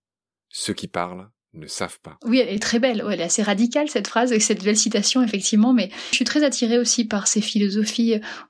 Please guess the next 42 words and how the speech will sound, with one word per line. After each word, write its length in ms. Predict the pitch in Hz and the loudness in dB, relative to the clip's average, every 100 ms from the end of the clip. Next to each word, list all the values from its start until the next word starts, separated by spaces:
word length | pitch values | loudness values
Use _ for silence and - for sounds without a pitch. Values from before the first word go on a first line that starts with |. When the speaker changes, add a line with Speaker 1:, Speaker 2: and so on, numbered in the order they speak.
| - | 0
Speaker 2:
orientales, 600 | 214 220 220 214 285 302 | 4 4 4 4 2 0
parce 220 | 220 214 | 0 0
qu'il 240 | - - | -2 0
y 80 | 202 | 4
a 40 | 220 | 4
une 100 | 220 | 4
sagesse, 460 | 240 220 214 233 | 4 4 2 0
en 60 | 202 | -2
fait, 340 | - 202 - - | -4 -4 -6 -8
qu'on 120 | - 214 | 0 2
ne 40 | |
trouve 220 | - 214 | 2 -2
pas 120 | 269 | -2
forcément 540 | 262 247 - 214 220 247 | 0 0 2 4 4 2
dans 360 | 208 190 185 | 2 0 -2
la 120 | 190 196 | -2 0
philosophie 480 | - 208 208 - 240 | 2 2 2 0 0
conceptuelle, 720 | 214 208 208 - 214 202 208 | 2 2 0 -2 -2 0 0
euh, 220 | 185 185 - - - - - _ | 0 -4 -10 -18 -18 -18 -20 _
européenne, 720 | - 208 214 220 220 233 220 - _ - - _ - | 0 2 4 4 4 2 0 -10 _ -20 -20 _ 2
mais 120 | 214 | 2
qu'on 200 | 220 294 | 4 4
est 60 | 311 | 6
en 120 | 254 | 4
train 260 | - 294 311 | 2 2 4
de 120 | 208 | 4
redécouvrir, 720 | 208 220 240 240 208 220 220 | 4 2 2 0 2 2 0
parce 140 | - 208 | -2 -2
que 100 | 208 | 2
finalement, 300 | 214 226 262 | 2 4 6
si 220 | - 240 | 4 4
on 120 | 220 | 4
est 160 | 208 - | 4 2
si 180 | - 262 | 0 0
attirés 420 | 220 226 208 233 | 0 0 2 0
tous 300 | - 226 - | -2 -4 -4
par 200 | - 190 | -4 -2
ces 120 | - | -2
philosophies 480 | 208 208 202 214 214 | 0 2 2 0 0
orientales, 600 | 202 202 202 202 202 202 | 2 2 2 2 0 0
par, 260 | 208 185 | -2 -2
euh, 80 | 196 | -4